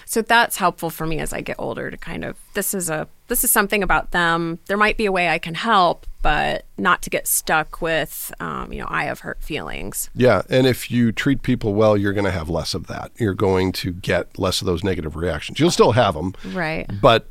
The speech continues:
Speaker 2: treating people well is a good way to navigate your way out of that. All right, really good advice. Okay, so what is something,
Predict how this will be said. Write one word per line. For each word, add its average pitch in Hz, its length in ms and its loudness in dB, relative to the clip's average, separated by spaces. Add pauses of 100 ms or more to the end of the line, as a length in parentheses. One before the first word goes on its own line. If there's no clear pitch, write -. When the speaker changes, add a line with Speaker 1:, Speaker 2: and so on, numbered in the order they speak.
(100)
Speaker 2:
treating 120 280 2
people 104 240 -2
well 98 200 4
is 92 100 -2
a 98 40 -6
good 95 200 -2
way 90 140 0
to 85 60 0
navigate 85 380 -2
your 85 100 -6
way 82 180 -2
out 80 120 -2
of 85 80 -10
that. - 180 -12 (120)
All 135 80 10
right, 131 160 6 (180)
really 113 180 0
good 117 120 2
advice. 110 400 2
Okay, 156 300 4
so - 220 2
what 185 280 4
is 370 160 6
something, 101 800 2